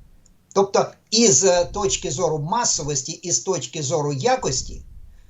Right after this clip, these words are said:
ті літаки, які будувалися в Україні, вони загалом в Аерофлоті вважалися найпоширенішими, найвигіднішими, як,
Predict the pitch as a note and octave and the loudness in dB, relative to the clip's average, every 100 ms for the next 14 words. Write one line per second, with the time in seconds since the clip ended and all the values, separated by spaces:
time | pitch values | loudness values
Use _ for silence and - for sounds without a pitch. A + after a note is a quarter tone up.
0 | - - - A3+ G3+ G3 F#3+ F#3 D#3 F3 | -20 -14 -4 2 4 4 2 0 0 0
1 | C3 A#2+ E3+ D#3+ C#3 C3 D#3+ C#3 C#3 E3 | -2 0 2 4 2 2 0 -2 -4 -4
2 | G3+ C4 D3+ B2 B2+ A3+ A#3 B2+ D3+ C3+ | -2 0 0 0 0 2 2 2 2 4
3 | G3 G#3+ C#3 D3 C#3+ - G3 A#3 G3 D#3+ | 4 4 2 2 0 0 2 2 0 -2
4 | B2+ C3 G3 F#3+ - E3+ C3+ D3+ D#3 B2+ | 0 0 0 0 0 0 0 2 0 0
5 | C3 B2+ G3 A3+ A3 G3+ F#3+ G3 F#3 F3 | -4 -2 2 2 2 0 2 2 -2 -2
6 | D3 E3 C#3 A#2+ E3+ G3 F#3+ G3 - F#3+ | 0 2 2 -2 -4 -4 -4 -2 0 0
7 | F#3 D3 D3 | -2 -2 -2